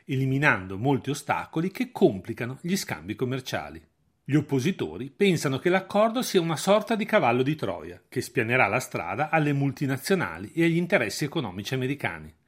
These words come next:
Da parte loro, i sostenitori dell'intesa sottolineano le opportunità di crescita,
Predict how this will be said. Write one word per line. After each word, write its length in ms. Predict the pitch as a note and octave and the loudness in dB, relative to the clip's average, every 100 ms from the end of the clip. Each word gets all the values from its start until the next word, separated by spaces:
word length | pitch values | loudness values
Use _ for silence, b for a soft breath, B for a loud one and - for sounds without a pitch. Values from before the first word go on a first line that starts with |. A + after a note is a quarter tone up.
| _ | _
Da 140 | - B2 | -6 0
parte 300 | B2+ A#2 G3 | 0 6 6
loro, 260 | D#3 F#3 | 6 2
i 60 | C#4 | 0
sostenitori 580 | D#3+ - A2+ A2 C#3 A#2+ | -2 -4 -6 0 2 2
dell'intesa 580 | A2+ F3 F3+ D3+ F#3 | 2 -2 -2 0 0
sottolineano 600 | G#3 A3+ A3 B3+ E3+ F3+ A3+ | -2 -4 -2 0 2 2 2
le 60 | |
opportunità 560 | A3 A3+ A3 A3+ G#3+ F3+ | 0 0 0 0 2 0
di 100 | G#3+ | 0
crescita, 580 | - A2 - - - | 0 0 -2 -12 -16